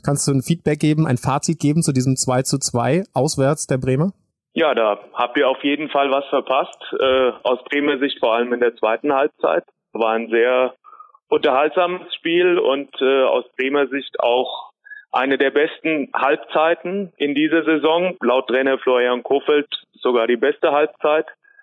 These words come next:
Speaker 2: in dieser Saison. Und, äh, ja, es war ein, war ein verdientes Unentschieden. Da waren sich, äh, alle Beobachter einig,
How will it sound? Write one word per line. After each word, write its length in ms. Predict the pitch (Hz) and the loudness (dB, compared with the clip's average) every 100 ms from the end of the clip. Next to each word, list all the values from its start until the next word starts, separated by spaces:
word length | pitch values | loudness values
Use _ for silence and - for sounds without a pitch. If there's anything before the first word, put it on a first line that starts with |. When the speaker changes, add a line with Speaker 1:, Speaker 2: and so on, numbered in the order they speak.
| - - | -20 -20
Speaker 2:
in 180 | - 139 | -6 -2
dieser 280 | 139 139 143 | 0 2 2
Saison. 540 | 131 123 131 143 160 156 _ _ - - | 2 2 2 2 -2 -8 _ _ -12 -6
Und, 440 | 117 123 123 127 - | -2 0 0 -2 0
äh, 340 | 123 120 120 117 - - - - | 2 4 2 0 -10 -16 -10 0
ja, 200 | 175 147 | 2 2
es 120 | - | 0
war 140 | 123 | 0
ein, 280 | 131 131 123 | 0 -2 0
war 120 | 120 | 0
ein 120 | 131 | -2
verdientes 460 | 131 123 135 143 147 | -2 -2 -2 -2 0
Unentschieden. 760 | 143 170 175 - 185 190 202 | 2 2 -2 -2 -2 -2 -4
Da 140 | 156 135 | -2 0
waren 240 | 131 139 | 0 0
sich, 280 | 143 135 - | -2 -2 -2
äh, 120 | - | 0
alle 420 | 123 123 - 139 | 2 2 0 0
Beobachter 720 | 135 131 135 139 139 - 120 73 | 0 2 2 0 -2 -2 -2 -2
einig, 320 | 127 165 | -2 -2